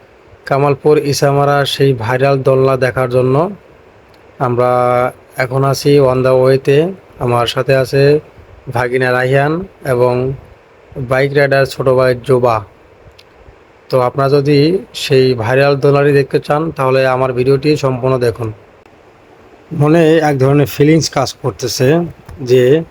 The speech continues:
আমরা ভাইরাল সেই দোলনাটি আজকে নিজ চোখে দেখব। তো আপনার সাথে থাকুন, আপনারা দেখবেন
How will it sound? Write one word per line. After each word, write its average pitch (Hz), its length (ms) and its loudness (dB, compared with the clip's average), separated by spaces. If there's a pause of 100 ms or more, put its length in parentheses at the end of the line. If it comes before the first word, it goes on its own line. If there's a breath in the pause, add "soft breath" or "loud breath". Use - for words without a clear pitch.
(600)
আমরা 127 640 0 (640)
ভাইরাল 135 420 2
সেই 151 220 0
দোলনাটি 135 680 2 (320)
আজকে 139 500 0
নিজ 123 280 0
চোখে 123 380 -2
দেখব। 104 380 -4 (1400)
তো 131 80 -2
আপনার 123 380 0
সাথে 131 220 -4
থাকুন, 156 560 -2 (100)
আপনারা 127 360 -2
দেখবেন 123 500 -2